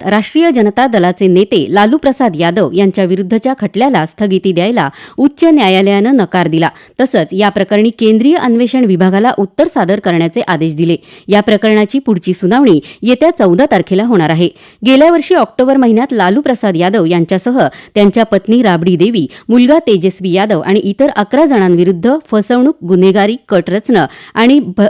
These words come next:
भ्रष्टाचाराच्या खटल्यात आरोप निश्चित करण्यात आले होते. डॉक्टर बाबासाहेब आंबेडकर मराठवाडा विद्यापीठाचा सहासष्टावा दीक्षांत समारंभ आज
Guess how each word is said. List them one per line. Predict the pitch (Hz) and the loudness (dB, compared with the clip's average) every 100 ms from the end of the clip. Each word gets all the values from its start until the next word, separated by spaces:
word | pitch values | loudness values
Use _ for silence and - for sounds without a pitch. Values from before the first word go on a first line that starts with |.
| - | 0
भ्रष्टाचाराच्या | 196 196 330 349 269 196 190 185 | -4 -2 -2 0 0 -2 -4 -4
खटल्यात | 208 262 170 - | -4 -2 -2 -2
आरोप | 190 226 302 311 | -2 0 0 0
निश्चित | 185 - 214 - | -2 -2 -6 -4
करण्यात | 160 170 | -4 -2
आले | 202 160 | -2 -2
होते. | 170 175 - _ _ _ _ _ _ _ _ _ _ _ _ _ _ - | -2 -4 -6 _ _ _ _ _ _ _ _ _ _ _ _ _ _ -4
डॉक्टर | 254 269 359 339 | -2 0 0 2
बाबासाहेब | 269 247 285 302 320 | 2 2 2 0 0
आंबेडकर | 226 214 214 269 | 0 0 0 0
मराठवाडा | 294 190 226 311 269 262 | 2 2 0 0 2 0
विद्यापीठाचा | 202 156 180 180 226 269 165 139 - | 0 0 0 0 -2 0 -2 -2 -4
सहासष्टावा | 226 277 311 294 277 277 302 | -2 0 -2 -2 -2 0 0
दीक्षांत | 269 190 - 240 233 240 | 0 -4 -4 -2 -2 -2
समारंभ | 220 175 185 254 196 156 - - | -2 0 2 2 2 0 -6 -8
आज | 214 240 | -2 -2